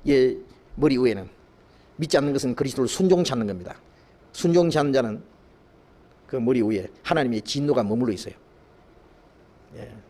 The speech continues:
왜 그랬느냐 우리는 따질 필요 없고 불평할 필요도 없어요. 예. 불평할 것 없이 믿으면 돼요.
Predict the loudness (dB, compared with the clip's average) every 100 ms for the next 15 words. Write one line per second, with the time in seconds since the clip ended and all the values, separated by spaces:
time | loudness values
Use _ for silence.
0 | -20 _ -20 -6 2 4 6 6 4 6
1 | 6 4 4 2 0 -4 -12 -20 _ 0
2 | 2 2 2 2 0 -2 0 2 2 2
3 | 2 0 -4 -10 -16 _ -20 _ -20 -20
4 | -20 -20 -20 -20 -20 -20 -20 -18 -18 -18
5 | -20 -20 -20 -20 _ _ -20 _ -20 -4
6 | 0 2 4 4 4 4 4 2 4 4
7 | 2 0